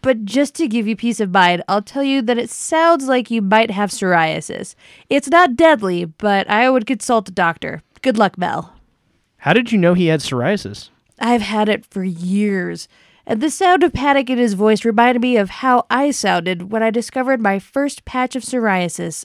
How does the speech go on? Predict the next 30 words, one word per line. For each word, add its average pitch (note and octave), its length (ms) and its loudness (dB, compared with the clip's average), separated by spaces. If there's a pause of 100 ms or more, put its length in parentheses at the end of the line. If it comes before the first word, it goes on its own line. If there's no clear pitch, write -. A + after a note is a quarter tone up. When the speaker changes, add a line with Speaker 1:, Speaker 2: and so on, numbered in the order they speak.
Speaker 1:
on F3 140 -12
my E3+ 140 -8
fifteenth - 600 -8
birthday. D3+ 640 -14 (680)
Speaker 2:
Okay, F#3+ 300 2
then. A#2 260 -2 (300)
Our E3 120 4
next A3+ 220 0
question E3 320 2
is C#3 80 2
an C#3+ 100 -2
email D#3 380 0
from A#2+ 180 -6
Joyce. B2 420 -2 (260)
She's B3+ 260 -2
wondering A#3+ 320 2
about F3+ 160 4
a C3+ 40 -2
study G3+ 360 0
she D#3 160 -4
read B2 300 -2
on C3+ 160 -4
giving D3 360 -2
deworming E3+ 680 0
medicine A2+ 480 -4
to B2+ 80 -8
kids D#3+ 340 -2
in C3 80 -4
developing B2 440 -4
countries. C3 420 -8